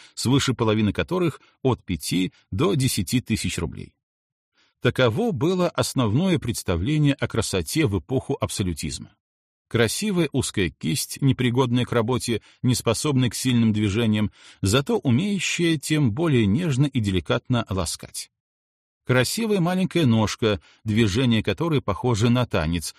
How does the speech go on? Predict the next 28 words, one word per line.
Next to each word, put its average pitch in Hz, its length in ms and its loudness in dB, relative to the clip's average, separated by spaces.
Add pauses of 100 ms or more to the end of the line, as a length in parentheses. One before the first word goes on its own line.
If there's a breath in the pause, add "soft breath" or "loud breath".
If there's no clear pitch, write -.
(160 soft breath)
едва 107 420 2
способная 143 560 0
ходить 107 540 -4 (160)
и 175 100 0
совершенно 151 640 0
не 143 140 4
способная 165 500 0
ступать - 400 -2
решительно 120 560 0
и - 140 -6
твердо. - 440 -10 (640)
Так 196 280 0
как 160 300 -2
по 127 100 -2
понятиям 143 580 0
паразитического 117 800 0
класса 123 500 -2
деторождения 104 880 0
также 117 400 -2
есть 90 320 -2
труд, 175 300 -2 (300 soft breath)
то 113 160 4
тело 170 340 0
женщины 160 560 0
не 131 160 4
должно 113 420 2
быть 151 220 -2
приспособлено 135 760 0